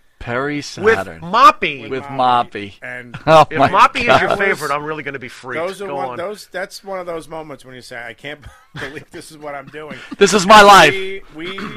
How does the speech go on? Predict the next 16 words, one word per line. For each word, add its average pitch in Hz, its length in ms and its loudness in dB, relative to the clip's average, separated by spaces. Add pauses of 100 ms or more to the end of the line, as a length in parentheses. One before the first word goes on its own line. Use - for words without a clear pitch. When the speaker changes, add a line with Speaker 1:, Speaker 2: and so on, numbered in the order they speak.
(140)
Speaker 3:
laughed 156 800 -12 (680)
the 143 120 -12
entire 127 480 -12
time. 113 300 -16
Speaker 2:
<laughs> 427 60 -2 (960)
Speaker 3:
Uh, 131 220 -14
anything 185 400 -12
with 170 120 -12
Santino. 147 760 -14 (520)
Speaker 2:
Okay. 107 480 -16
Speaker 3:
My 131 260 -12
favorite. 123 480 -20 (480)
Uh, 131 180 -16 (180)
in 151 160 -14
the 175 100 -10
ring. 156 500 -12